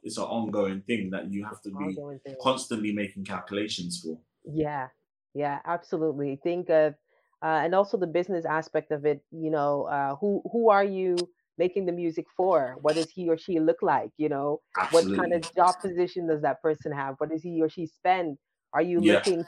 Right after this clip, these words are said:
Speaker 2: to, to just be known, or are you working to, you know, have a full, uh, um, a sold out concert? Then what are you
Speaker 1: Yes.
Speaker 2: doing to make
Speaker 1: Yeah.
Speaker 2: sure that people, uh, will pay, you know, for your
Speaker 1: Yeah.
Speaker 2: music?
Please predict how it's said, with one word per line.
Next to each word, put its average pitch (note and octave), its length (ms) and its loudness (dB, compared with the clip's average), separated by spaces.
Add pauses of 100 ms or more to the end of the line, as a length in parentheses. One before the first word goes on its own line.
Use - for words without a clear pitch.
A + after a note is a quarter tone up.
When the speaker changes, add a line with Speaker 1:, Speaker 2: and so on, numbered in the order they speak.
Speaker 2:
to, D3 180 0 (220)
to E3 100 -6
just E3 320 0
be E3 180 -6
known, E3+ 460 2
or D3+ 380 0 (240)
are D#3 120 4
you E3+ 180 0
working E3+ 580 2 (100)
to, D3+ 460 -4 (320)
you E3 100 0
know, D#3+ 160 4
have E3+ 260 0
a E3+ 60 4
full, E3+ 680 2
uh, D3 360 0 (100)
um, C#3 480 -4
a E3 60 -4
sold F#3+ 400 0
out D3+ 200 2
concert? F#3 640 0
Then D3+ 160 -2
what F3+ 120 4
are F3+ 60 4
you F3+ 200 2
Speaker 1:
Yes. D3+ 100 0
Speaker 2:
doing F3 400 0 (400)
to F#3 80 -4
make F3 140 6
Speaker 1:
Yeah. - 160 8
Speaker 2:
sure E3 200 4
that D#3 220 2
people, D#3 600 2
uh, C#3+ 120 -2
will E3 260 -2
pay, G#3 320 2 (280)
you D3+ 100 -2
know, D3 140 -4
for D#3+ 180 -2
your D3+ 140 2
Speaker 1:
Yeah. - 180 12
Speaker 2:
music? D3+ 380 0